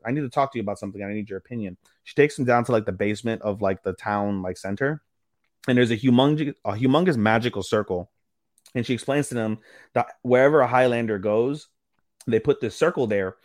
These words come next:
and eventually when, and it basically drains the mana in order to fill the circle. When it drains the, the, the, the designated amount of mana, the ground lifts up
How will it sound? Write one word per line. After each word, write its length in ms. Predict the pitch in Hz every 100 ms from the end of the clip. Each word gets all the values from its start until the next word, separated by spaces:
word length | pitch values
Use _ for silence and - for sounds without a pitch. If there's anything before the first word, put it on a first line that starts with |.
| - - _
and 120 | 123 117
eventually 640 | 113 135 - 123 113 104
when, 220 | 113 110 -
and 160 | 110 110
it 260 | - 117
basically 300 | 127 131 -
drains 380 | 110 123 127 117
the 80 | 107
mana 320 | 110 107 98
in 80 | 101
order 160 | 101
to 80 | 98
fill 180 | - 110
the 80 | 98
circle. 420 | - 101 87 87
When 160 | 113 113
it 80 | 104
drains 440 | 117 127 135 120
the, 140 | 113 101 120
the, 300 | 107 101 95 _
the, 340 | 104 98 98 - _ -
the 120 | 107
designated 520 | 104 113 110 113 107
amount 220 | 107 107
of 60 | 101
mana, 400 | 101 110 131 151 - - - -
the 100 | 113
ground 600 | 101 123 123 127 117 104
lifts 460 | 107 120 - - -
up 340 | 101 123 -